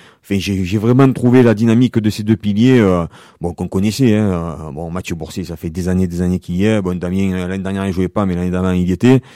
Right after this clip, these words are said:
Et d'ailleurs, pour la petite histoire, euh, on parlait de la famille Velay, mais, euh, bon, Damien Clémentique, c'est le beau-frère des frères Velay, puisqu'il vient d'avoir un petit bébé, euh,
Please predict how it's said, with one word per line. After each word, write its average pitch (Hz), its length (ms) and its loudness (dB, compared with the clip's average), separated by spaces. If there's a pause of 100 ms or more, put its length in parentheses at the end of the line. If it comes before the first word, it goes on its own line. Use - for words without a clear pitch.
(400)
Et 78 100 -14
d'ailleurs, 98 320 0
pour 101 100 0
la 90 60 0
petite - 340 -8
histoire, 120 420 0
euh, 90 200 -2
on 87 80 -6
parlait 95 240 -2
de 92 80 -2
la 90 100 0
famille 95 300 0
Velay, 92 360 2
mais, 95 200 0
euh, 85 260 -10
bon, 87 280 -10
Damien 90 280 -6
Clémentique, 87 600 -10
c'est - 120 -12
le 87 80 -4
beau-frère 95 480 -4
des 85 300 -8
frères 92 220 -8
Velay, 90 260 -6
puisqu'il 92 460 -8
vient 95 100 -6
d'avoir 101 360 -2 (360)
un 92 120 -4
petit 98 260 -6
bébé, 98 360 0
euh, 87 460 -6